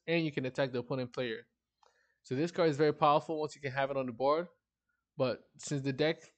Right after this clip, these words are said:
is based around the card and I can't, and I couldn't play the card this turn, naturally the deck will lose. But that's usually how it is with games. I mean, with card games that have a,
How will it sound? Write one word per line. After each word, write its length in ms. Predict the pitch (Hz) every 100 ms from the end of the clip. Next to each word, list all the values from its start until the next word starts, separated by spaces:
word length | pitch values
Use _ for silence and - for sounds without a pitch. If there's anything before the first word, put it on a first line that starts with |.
| _ _ _ _ _ _ _ _ -
is 120 | 127
based 280 | 113 147 -
around 160 | 151 147
the 40 |
card 440 | - 151 147 151 139
and 160 | 127 120 127
I 120 | 131 120 -
can't, 160 | 143 135
and 240 | 135 123 131
I 60 |
couldn't 240 | 123 151 135
play 160 | 151
the 80 | 135
card 260 | - 143 135
this 140 | 143
turn, 340 | - 160 160 175 _ _ _ _ -
naturally 380 | 139 143 147 135
the 100 | 120
deck 260 | 131 120 127
will 120 | 117
lose. 440 | 117 104 - - _ _ _ _ _ _ _ _
But 80 | 127
that's 240 | 143 156
usually 560 | 151 147 156 156 160 156 - -
how 140 | 151 143
it 80 |
is 100 | 143
with 160 | 135 131
games. 540 | 135 143 151 151 - _ _ _ _ _ _ -
I 20 |
mean, 220 | 127 113 -
with 160 | 120 113
card 260 | - 143 143
games 480 | 151 151 156 - - _ _ _ _ _ _ _ _ _ _ _ _
that 120 | 135 123
have 260 | 147
a, 40 | 131